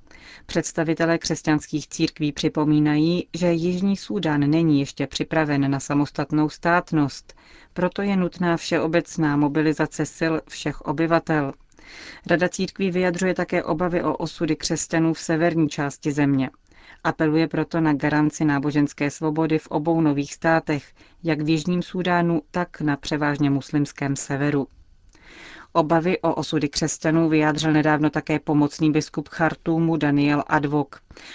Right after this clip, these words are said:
Očekává, že křesťané přijdou o právo na pobyt v severním Súdánu. "Obáváme se mnoha tisícových a možná dokonce milionových migračních pohybů. Spolu s věřícími půjdou samozřejmě jejich pastýři,"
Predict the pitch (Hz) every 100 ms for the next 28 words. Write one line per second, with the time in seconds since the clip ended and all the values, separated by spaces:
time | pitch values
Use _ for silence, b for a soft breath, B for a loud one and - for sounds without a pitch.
0 | B - - 196 190 185 190 180 175 180
1 | - 180 175 175 - 170 170 165 160 -
2 | 170 170 170 160 147 165 147 139 - -
3 | 147 143 143 143 - 156 165 160 143 -
4 | - _ b b b 156 156 151 156 156
5 | 151 156 147 151 160 160 156 - 151 -
6 | 151 156 160 - 156 151 147 151 151 147
7 | 151 147 151 147 147 147 147 151 156 -
8 | 151 143 143 - 160 147 160 151 175 151
9 | 139 - B B B B - - 180 170
10 | 175 180 180 202 185 185 - 160 156 151
11 | - 143 143 139 143 143 143 139 147 -
12 | 151 - - 160 160 151